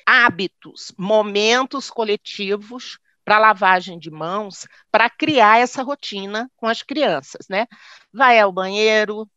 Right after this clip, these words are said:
sai do banheiro, vai fazer um lanche ou uma refeição. Quando a criança entra na sala de aula, sai da sala.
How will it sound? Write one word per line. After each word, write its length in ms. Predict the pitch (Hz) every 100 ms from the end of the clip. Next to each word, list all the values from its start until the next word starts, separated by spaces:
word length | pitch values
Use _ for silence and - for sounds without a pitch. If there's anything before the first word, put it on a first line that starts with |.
| _
sai 380 | - - 214 190
do 100 | 180
banheiro, 800 | 170 160 165 185 190 185 185 185
vai 140 | 214 208
fazer 320 | 208 190 202
um 140 | 180
lanche 680 | 170 185 220 226 214 - 185
ou 100 | 180
uma 140 | 180
refeição. 1040 | 175 170 - 160 - - 180 190 190 190 190 _
Quando 400 | 233 226 214 190
a 160 | 175 -
criança 640 | - 208 226 220 - 196 _
entra 440 | 226 240 214 196 185
na 160 | 165
sala 640 | - 196 190 180 180 170
de 140 | 165 165
aula, 300 | 156 151 143
sai 400 | - - 226 226
da 120 | 170 165
sala. 580 | - 160 170 175 175